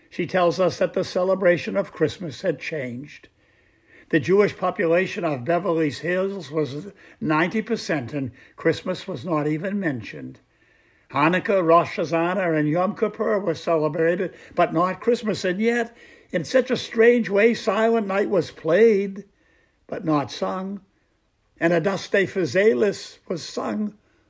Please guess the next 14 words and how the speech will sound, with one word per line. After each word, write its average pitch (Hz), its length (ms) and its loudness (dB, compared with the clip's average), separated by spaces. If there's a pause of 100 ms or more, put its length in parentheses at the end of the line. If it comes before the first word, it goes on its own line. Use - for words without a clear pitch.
(320)
only 180 420 0
in 190 120 -6
Latin. 123 640 -10 (1700)
Joan 214 300 2
Benny 190 300 4
tells 151 380 2
us 151 140 2
she 190 260 -6
celebrated 160 720 2
Christmas - 560 -4
with 151 180 -6
her 139 180 -2
own 160 240 -2
children. 127 600 -6